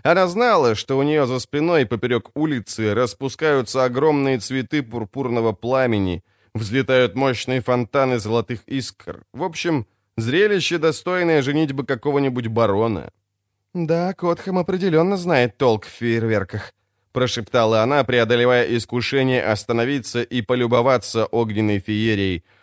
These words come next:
Справилась с собой и свернула в узенький темный переулок, спугнув помойного кота. Пригибаясь, взлетела по лестнице в три дюжины ступенек, оказалась в крохотном садике и остановилась, стараясь унять дыхание.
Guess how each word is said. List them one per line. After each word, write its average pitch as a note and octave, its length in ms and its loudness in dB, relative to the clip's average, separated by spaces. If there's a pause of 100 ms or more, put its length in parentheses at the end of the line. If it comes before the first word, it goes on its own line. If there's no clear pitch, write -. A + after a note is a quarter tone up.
(120)
Справилась F3 600 0
с - 100 -2
собой D#3+ 540 -2
и D3+ 180 0
свернула F#3 480 0
в E3+ 80 -4
узенький G3+ 400 -4
темный F3 340 0
переулок, C#3+ 720 -2 (120)
спугнув C#3 560 -2
помойного B2 520 2
кота. A2 460 0 (260)
Пригибаясь, E3 680 4
взлетела C#3 580 0
по A2 100 -4
лестнице B2+ 560 -2
в G#2+ 40 -10
три B2 180 -6
дюжины A#2 340 -2
ступенек, A#2+ 540 -2 (280)
оказалась F3 540 0
в - 80 -8
крохотном D#3 600 0
садике D#3 520 -2
и - 140 -2
остановилась, D3 1000 -2
стараясь A2+ 540 0
унять G2 400 -2
дыхание. E2+ 560 -6